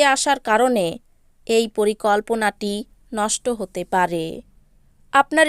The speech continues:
স্ত্রী সত্যি আপনার জন্য দেবদূত এবং আপনি আজ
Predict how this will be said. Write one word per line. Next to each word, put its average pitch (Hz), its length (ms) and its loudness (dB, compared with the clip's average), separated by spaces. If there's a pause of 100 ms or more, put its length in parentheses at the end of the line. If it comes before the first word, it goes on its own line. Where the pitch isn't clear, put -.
স্ত্রী - 360 0
সত্যি - 520 -2
আপনার 247 420 2
জন্য 202 340 0 (100)
দেবদূত 180 640 -4 (640)
এবং 240 300 2
আপনি 220 400 0
আজ 196 200 0